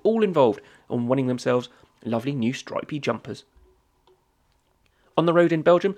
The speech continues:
some third-tier action with Groupe Prix Jean-Pierre Moncera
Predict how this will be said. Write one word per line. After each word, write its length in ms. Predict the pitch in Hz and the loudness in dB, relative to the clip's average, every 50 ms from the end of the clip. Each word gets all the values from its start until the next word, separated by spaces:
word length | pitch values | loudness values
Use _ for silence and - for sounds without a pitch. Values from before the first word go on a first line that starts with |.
| - - _ | -10 -20 _
some 300 | - - 185 175 175 170 - | -12 -6 -4 -4 -4 -4 -8
third-tier 600 | - - - 185 202 202 - - - - 156 151 - | -10 -6 -2 -2 -2 -2 -4 -6 -6 -4 -4 -4 -2
action 280 | 165 - - - 220 202 | -4 -6 -4 -6 -6 -4
with 160 | 165 135 - | -4 -4 -4
Groupe 280 | - 135 147 147 143 | -2 -2 -2 -2 -2
Prix 180 | - - 156 165 | -4 -6 -6 -6
Jean-Pierre 580 | 151 135 117 113 139 135 131 131 - 139 135 147 | -6 -6 -4 0 0 0 0 0 0 0 0 0
Moncera 500 | 160 170 175 - - 147 117 113 110 | 0 -2 -6 -4 -2 0 0 0 -2